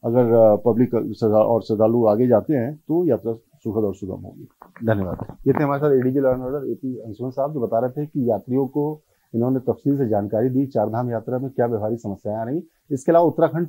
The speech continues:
Speaker 2: पुलिस ने पूरी कमर कस ली है, मसौदे तैयार हुए हैं, जो कमियां हुई हैं उनको दूर किया गया है। इसके अलावा strong communication भी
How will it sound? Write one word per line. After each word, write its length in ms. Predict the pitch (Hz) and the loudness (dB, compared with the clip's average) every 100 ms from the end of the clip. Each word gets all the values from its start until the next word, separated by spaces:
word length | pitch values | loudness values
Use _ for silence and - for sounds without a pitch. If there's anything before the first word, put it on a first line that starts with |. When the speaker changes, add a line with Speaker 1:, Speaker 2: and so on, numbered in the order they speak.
| - | 2
Speaker 2:
पुलिस 300 | 139 160 127 | 4 6 4
ने 100 | 123 | -4
पूरी 340 | - 131 151 | 0 4 4
कमर 380 | 156 117 113 113 | 4 -2 -2 -4
कस 60 | 123 | -2
ली 120 | 120 | -2
है, 260 | 113 135 147 _ _ | 0 -2 -4 _ _
मसौदे 340 | 110 107 113 135 | -4 0 0 0
तैयार 240 | 127 123 | 2 0
हुए 240 | 110 120 117 | 0 -4 -4
हैं, 140 | 127 | -4
जो 100 | 123 | -4
कमियां 420 | - 107 117 131 | -4 -4 -2 -2
हुई 180 | 117 120 | -4 -6
हैं 60 | 127 | -6
उनको 260 | 110 127 | -2 -2
दूर 200 | 117 120 | 0 -2
किया 220 | 117 120 | -2 -2
गया 160 | 110 131 | 0 -2
है। 120 | 190 _ _ | -2 _ _
इसके 200 | 123 - | -10 0
अलावा 180 | 143 151 127 | 4 4 0
strong 400 | 120 131 139 135 | -4 0 0 0
communication 600 | 123 117 120 120 143 123 | -2 0 0 0 0 2
भी 240 | 143 | 2